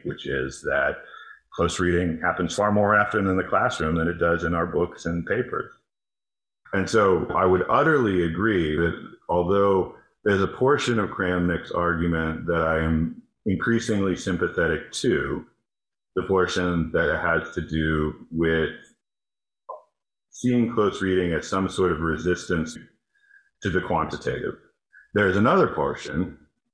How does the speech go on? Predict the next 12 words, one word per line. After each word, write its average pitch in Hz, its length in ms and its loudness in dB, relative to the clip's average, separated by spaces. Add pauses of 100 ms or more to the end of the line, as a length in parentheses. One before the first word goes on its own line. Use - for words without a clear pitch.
(120)
which 90 760 2 (640)
still 123 600 2
holds 104 380 2
on 95 600 2
to 82 680 0 (960)
a 87 80 2
kind 87 280 0
of 78 400 0 (140)
exceptionalism 82 1600 0
for 80 140 0
written 80 360 0
texts. - 920 -8